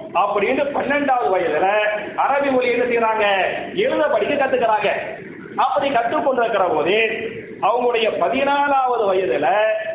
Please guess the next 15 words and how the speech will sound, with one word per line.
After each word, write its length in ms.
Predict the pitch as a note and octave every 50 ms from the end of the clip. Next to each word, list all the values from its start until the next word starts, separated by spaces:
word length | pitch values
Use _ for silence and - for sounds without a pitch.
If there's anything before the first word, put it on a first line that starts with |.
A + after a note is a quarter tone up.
| - - - -
ரசூலுல்லாஹி 480 | F3 A3 A#3 C4+ C#4 C#4 C4 A#3 A#3 A3+
ஸல்லல்லாஹு 240 | A3 A3+ A3 A3
அலைஹி 380 | A3 G#3+ G#3+ G3+ F#3+ F#3 - -
வஸல்லம் 580 | E3 D#3 D#3+ F3+ G#3+ A#3 A#3 A3+ G#3+ - - - - -
அந்த 200 | - F#3 G3 G3+
சஹாபியை 500 | G3 F#3+ - A3+ B3+ B3+ B3 A3 A3 G#3+
கூப்பிடுறாங்க. 560 | - B3+ B3 A#3 A3+ G#3+ G#3 G3+ G3+ G3 E3 C#3+ - - - - - - - - - - -
கூப்பிட்டு 360 | C4+ D4 C#4 C#4 B3+ A#3 A3+
சொல்றாங்க, 320 | A3+ A3 G3+ F3 E3+ F#3 G#3+ B3 B3 A#3+ - - - - - - - C3
"எப்பா, 360 | F3+ G3+ - - C#4+ C#4 C4+
நீ 60 | C4
எனக்கு 260 | B3 A#3+ A#3 A3 G#3+ F#3
ஹெல்ப் 300 | A3 C4 D4 C#4 - A#3
பண்ணணும்." 720 | G#3+ G3+ F#3+ F#3+ G3 G3 G3 F#3+ - - - - - - - - - -
யாரு? 300 | F#3 A3+ C#4 C#4+ C4